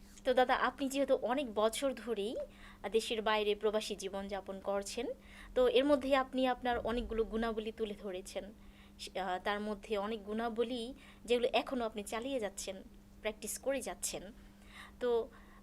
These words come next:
বাঙালি হয়েও প্রবাসী জীবনে থেকে বাংলার কৃষ্টি কালচারকে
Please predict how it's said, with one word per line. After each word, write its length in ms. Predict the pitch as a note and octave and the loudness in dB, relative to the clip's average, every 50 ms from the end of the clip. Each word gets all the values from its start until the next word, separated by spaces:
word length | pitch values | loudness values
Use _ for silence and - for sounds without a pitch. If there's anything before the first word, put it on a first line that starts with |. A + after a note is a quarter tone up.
| - A3+ | 2 6
বাঙালি 420 | A3+ A3 A3 A3+ A#3 B3 C4 D#4+ E4 | 8 10 10 8 8 4 4 4 2
হয়েও 580 | C4 G#3+ A3+ A3 A#3 A#3+ A#3 G#3+ G3+ B3 D4 - - - | 2 4 6 6 8 8 6 4 4 2 0 -2 -2 0
প্রবাসী 400 | B3+ C4 C#4 D4 D4 - D4 A3+ | 2 2 2 2 0 -2 -4 -4
জীবনে 360 | A3+ A#3 G#3+ A3 A3 A3+ A3 | -4 -4 -2 0 0 0 -2
থেকে 500 | - - A#3+ A3 - - A3 A#3 D4+ A4 - - - - - - - - | -2 -2 -4 -4 -2 0 0 0 0 0 -4 -12 -20 -20 -20 -20 -12 -8
বাংলার 600 | - G#3+ G3+ A3+ A3 A3+ A#3+ A#3+ B3 B3 B3 A#3+ B3 - - | -2 4 6 6 6 6 4 2 0 0 0 0 -2 -6 -6
কৃষ্টি 300 | D4 - - - D#4 C4+ | -6 -4 -4 -4 -6 -4
কালচারকে 800 | - B3 G#3+ G#3 A3 G#3+ - A#3 G#3+ G#3 G#3 - - F3+ E3+ D#3+ | -2 0 0 0 0 0 0 0 0 0 -2 -4 -8 -8 -8 -10